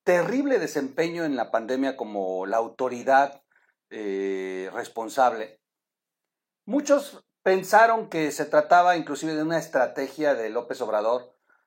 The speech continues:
para aplicarle esto de que nadie puede ser juzgado dos veces y que lo iban a zafar ahorita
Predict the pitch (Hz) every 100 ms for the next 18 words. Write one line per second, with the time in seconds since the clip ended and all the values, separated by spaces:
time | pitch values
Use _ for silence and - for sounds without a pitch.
0 | _ _ 160 160 156 156 147 160 170 190
1 | 180 185 185 185 190 147 135 - 127 131
2 | 147 143 147 143 139 131 - 131 - 127
3 | 123 120 95 90 87 - _ - - -
4 | 87 95 110 123 104 117 98 92 82 -
5 | _ 107 107 101 - 110 107 104 101 101
6 | 101 104 131 139 131 110 90 85 82 -
7 | - 101 127 127 135 135 139 139